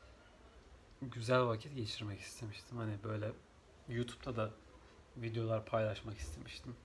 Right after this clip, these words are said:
sürekli dışarı çıkarken. Ama her zaman bir engel çıkmak zorunda mı?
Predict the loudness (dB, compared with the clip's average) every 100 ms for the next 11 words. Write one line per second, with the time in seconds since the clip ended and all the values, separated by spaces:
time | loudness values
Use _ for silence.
0 | -20 -18 -10 -4 -2 -2 -8 -12 -16 -20
1 | -20 -20 -20 -20 -20 -16 -10 -8 -6 -6
2 | -4 -4 -2 -4 -8 -14 -20 -20 -20 -20
3 | -12 4 10 12 12 6 -10 -20 -18 -16
4 | -18 -20 2 10 12 12 10 10 10 8
5 | 10 8 6 4 4 4 6 6 8 6
6 | 4